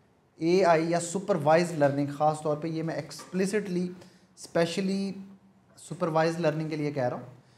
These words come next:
कि सुपरवाइज लर्निंग को जब आप ट्रेन कर रहे हैं तो वो अपडेट हो रहा है, लेकिन जब आप उससे सिर्फ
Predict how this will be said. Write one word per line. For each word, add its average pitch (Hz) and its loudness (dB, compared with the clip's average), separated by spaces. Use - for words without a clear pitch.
कि 208 -2
सुपरवाइज 226 4
लर्निंग 226 4
को 220 6
जब 208 4
आप 196 4
ट्रेन 202 2
कर 170 6
रहे 180 6
हैं - -2
तो 208 2
वो 226 4
अपडेट 202 6
हो 151 4
रहा 107 -2
है, - -14
लेकिन 226 0
जब 262 6
आप 247 8
उससे 247 -4
सिर्फ 285 0